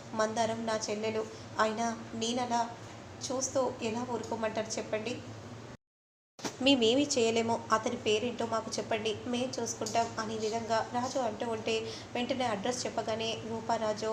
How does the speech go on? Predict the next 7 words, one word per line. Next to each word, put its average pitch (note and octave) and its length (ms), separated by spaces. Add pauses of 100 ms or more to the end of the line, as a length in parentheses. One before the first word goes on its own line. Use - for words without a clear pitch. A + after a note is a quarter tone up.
(140)
అక్కడికి A3 400 (140)
బయలుదేరుతూ A3 600
ఉంటారు. A3+ 360 (2250)
"రేయ్, A#3 240 (120)
త్వరగా G#3+ 340
ఫోన్ A#3+ 260
చేయరా, A3 260